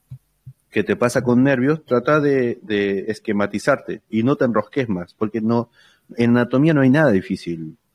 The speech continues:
no hay nada difícil. Lo único que necesitas saber es encontrarle la vuelta como para que eso te sea simple, como lo es, no sé, el músculo bíceps,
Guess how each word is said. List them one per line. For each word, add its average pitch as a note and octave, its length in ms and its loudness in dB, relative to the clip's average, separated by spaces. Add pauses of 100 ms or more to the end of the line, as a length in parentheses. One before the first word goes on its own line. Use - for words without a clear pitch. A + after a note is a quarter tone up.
(120)
no G#2+ 100 -2
hay A#2+ 60 0
nada C#3+ 220 0
difícil. - 480 -10
Lo A#2+ 200 2
único D#3 280 2
que F#2 60 -2
necesitas F#2 440 -2
saber A2 340 0 (380)
es B2 160 0
encontrarle C3+ 640 0
la B2+ 100 4
vuelta F3+ 480 -2 (320)
como A#2 260 0
para G#2+ 220 2
que B2+ 160 0
eso F#3+ 400 -4 (160)
te A2+ 100 -4
sea B2+ 400 2
simple, G2+ 680 -2
como G2 280 -2
lo G#2 160 4
es, B2 240 -4 (160)
no F#2 120 -6
sé, E2+ 280 -10
el F#2 160 -6
músculo G2+ 360 -6
bíceps, - 300 -12